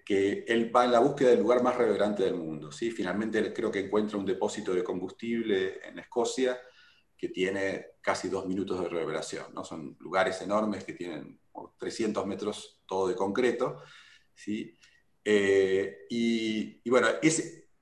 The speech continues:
¿qué pasa con la percepción de ese tipo de, de, de lugares extremos? Quizás puede,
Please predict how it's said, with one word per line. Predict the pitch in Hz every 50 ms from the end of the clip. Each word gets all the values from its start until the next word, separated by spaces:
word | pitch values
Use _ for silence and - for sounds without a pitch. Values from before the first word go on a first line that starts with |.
| _ _ _ _
¿qué | - 170 175
pasa | - 147 131 - - - -
con | 104 101
la | 101 98 101
percepción | 98 - - 110 - - 131 120 113
de | 110
ese | - - 104
tipo | 117 120 - - 107 101
de, | 98 98 98 95 90 - - - -
de, | - 120 - 107 104 - - - - - -
de | - 64 71
lugares | 82 92 95 110 113 107 104 - - -
extremos? | - - - - - 170 170 151 131 120 123 135 - - - - - - - - - - _ _ - -
Quizás | - - - 135 131 131
puede, | 135 131 127 120 -